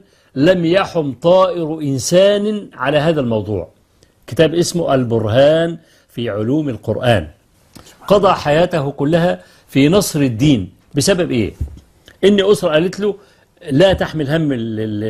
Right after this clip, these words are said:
الأكل والمعيشة والكلام ده، ولكن فرغ هذا الذهن لطلب العلم الشرعي".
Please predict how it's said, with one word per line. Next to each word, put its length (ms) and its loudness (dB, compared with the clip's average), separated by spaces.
الأكل 440 -2
والمعيشة 540 0
والكلام 360 0
ده، 120 -2
ولكن 380 2
فرغ 420 2
هذا 440 2
الذهن 460 0
لطلب 720 0
العلم 220 -2
الشرعي". 320 -6